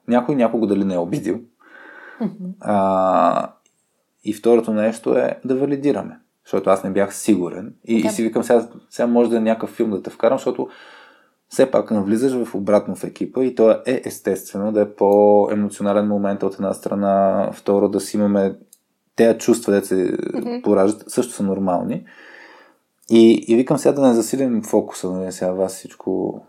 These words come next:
Speaker 1: наред ли е, може
Speaker 2: Мгм.
Speaker 1: да е обратен ефект да има, но викам, "Айде те питам."
Speaker 2: <laughs>
Speaker 1: И ти взе, че каза да. Нали?
Speaker 2: Да. Друго, друго важно, което всъщност тук като все пак някакъв детайл е, че ми описа лично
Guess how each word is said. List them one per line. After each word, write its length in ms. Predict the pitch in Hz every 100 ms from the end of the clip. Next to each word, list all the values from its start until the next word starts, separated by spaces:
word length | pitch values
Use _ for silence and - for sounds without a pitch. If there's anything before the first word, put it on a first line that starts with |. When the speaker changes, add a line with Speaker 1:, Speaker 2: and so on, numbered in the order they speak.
| _ _
Speaker 1:
наред 400 | 98 95 90 -
ли 120 | 92 104
е, 180 | 131 135 - 117
може 160 | 110 110
Speaker 2:
Мгм. 40 |
Speaker 1:
да 60 | 110
е 120 | 107 110
обратен 420 | 107 113 - 92
ефект 240 | - 92
да 60 | 104
има, 100 | 143
но 240 | 156 156 147 147
викам, 260 | 143 139 139
"Айде 180 | 135 131
те 100 | -
питам." 320 | - - - _ _ _ -
Speaker 2:
<laughs> 80 | - - - _ _
Speaker 1:
И 100 | 120
ти 80 | 120
взе, 160 | 98
че 120 | 85 -
каза 240 | 95 113
да. 220 | 98 82 - _ _
Нали? 140 | 90 76 - - - - - 220
Speaker 2:
Да. 260 | 196 196 - - -
Друго, 460 | 190 214 254 233 208
друго 200 | 202 226
важно, 440 | 208 214 214 202
което 420 | 190 180 - 170 165
всъщност 380 | - 190 180 -
тук 100 | 180 175
като 380 | 175 175 165 -
все 200 | - 202
пак 160 | 196 196
някакъв 360 | 208 208 - 190
детайл 400 | 180 - 226 254
е, 100 | 240
че 360 | - 190 190 180
ми 80 | 170
описа 640 | 170 226 - 240 226 196
лично 340 | 175 208 -